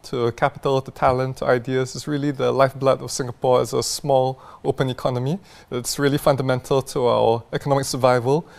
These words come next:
and competitiveness. At the same time, there is also a subtext, of course, that, um, this openness must benefit all Singaporeans, that, um,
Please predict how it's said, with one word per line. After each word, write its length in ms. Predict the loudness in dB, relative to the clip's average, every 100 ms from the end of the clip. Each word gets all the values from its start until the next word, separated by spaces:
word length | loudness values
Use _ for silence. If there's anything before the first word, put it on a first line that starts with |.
| -12
and 200 | -4 -4
competitiveness. 840 | -2 -2 -2 -2 -4 -2 -2 -2 -10 -16 -14 -6
At 60 |
the 60 | 0
same 240 | 2 2
time, 400 | 0 0 2 2
there 260 | 2 2 2
is 100 | 2
also 280 | 0 0 2
a 40 | 2
subtext, 460 | 2 0 -4 -4
of 100 | -10
course, 300 | 2 2 2
that, 320 | -2 -2 -2 -8 -20 -20 -12
um, 360 | -4 -2 -2 -4
this 180 | -2
openness 400 | -2 0 0 0
must 220 | -2 -4 -2
benefit 260 | -2 -2
all 160 | 2 2
Singaporeans, 760 | 2 -6 0 2 2 -2 -10 -16 -20 -18 0
that, 360 | 2 2 -2 -4
um, 480 | 0 0 0 -6